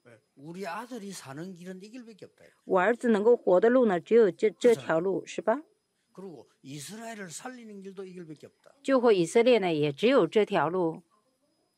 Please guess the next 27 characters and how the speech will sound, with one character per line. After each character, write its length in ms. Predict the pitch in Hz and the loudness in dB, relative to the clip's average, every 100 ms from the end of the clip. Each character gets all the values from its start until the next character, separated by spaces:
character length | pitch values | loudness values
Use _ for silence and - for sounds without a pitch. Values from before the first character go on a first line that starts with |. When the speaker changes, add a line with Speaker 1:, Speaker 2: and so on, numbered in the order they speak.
| _ - | _ -20
Speaker 1:
이 100 | 247 | -18
렇 140 | 262 _ | -18 _
게 120 | 208 | -20
해 200 | 185 202 | -18 -20
서 320 | 185 208 220 _ _ _ _ _ _ | -18 -16 -18 _ _ _ _ _ _
공 260 | 175 190 | -14 -14
주 80 | 175 | -12
를 80 | 170 | -12
만 160 | 139 123 | -14 -16
나 80 | 107 | -20
게 80 | |
되 120 | _ _ | _ _
잖 80 | _ | _
아 80 | _ | _
요. 120 | _ _ - - | _ _ -8 0
Speaker 2:
因 160 | 240 | 0
此 160 | 233 214 | 2 0
呢， 140 | 170 | 0
见 220 | 175 247 | 0 0
到 120 | 226 208 | 2 0
了 120 | 165 | 0
公 280 | 214 220 220 | -2 -2 -2
主。 360 | 170 143 - _ _ | -4 -4 -10 _ _
Speaker 1:
그 100 | 190 | -12
러 140 | 220 208 | -10 -10
면 200 | 180 160 | -10 -12
서 280 | 185 214 | -14 -16